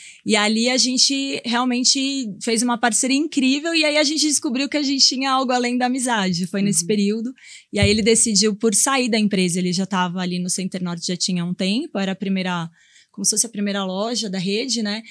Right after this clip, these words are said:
Speaker 1: Então dali ele não tinha muito mais pra onde crescer, né? E, e ele sempre foi muito visionário, também muito empreendedor, que falou, "Não, vamos abrir o nosso negócio", e aí a gente abriu o Loft Style há vinte e um anos atrás,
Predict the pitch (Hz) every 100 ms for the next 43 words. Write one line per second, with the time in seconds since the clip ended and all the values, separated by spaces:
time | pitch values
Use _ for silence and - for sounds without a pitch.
0 | - - 226 233 233 247 254 262 254 254
1 | 247 240 240 240 233 233 - 220 220 220
2 | 214 196 214 214 208 202 233 180 156 _
3 | _ _ _ - 190 202 196 196 196 202
4 | 196 190 190 190 202 226 233 262 233 214
5 | 214 226 214 202 190 180 185 185 175 190
6 | 185 180 190 202 202 196 196 185 170 180
7 | 196 196 185 - - - - 208 202 185
8 | 180 208 226 226 196 208 233 254 226 202
9 | 202 196 208 190 190 220 254 262 233 233
10 | 240 233 226 226 226 226 - - 202 196
11 | 214 214 202 196 185 175 208 - 202 196
12 | 185 190 185 170 165 208 - -